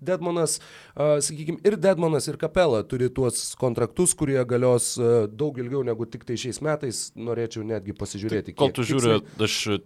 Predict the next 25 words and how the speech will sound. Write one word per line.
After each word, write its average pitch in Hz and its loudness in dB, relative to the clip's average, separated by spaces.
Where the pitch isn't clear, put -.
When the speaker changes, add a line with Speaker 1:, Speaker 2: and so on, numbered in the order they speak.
Speaker 2:
tiesiog 107 0
noriu 101 -2
vat 87 -8
vieną 95 -2
dalyką, 90 0
m, 85 -6
pasakyt, 92 -8
kad, 95 -4
e, 90 0
per 87 -4
pastarąją 92 0
savaitę 92 0
Hawks 107 2
apsisprendė, 98 2
kad 82 -6
Joshas 101 0
Collinsonas 147 -4
yra 98 0
jų 101 -4
sunkusis - -10
Speaker 1:
John 131 8
Speaker 2:
tre- - 0
Speaker 1:
Collins. 104 6
Speaker 2:
John 101 2
Collins, 92 2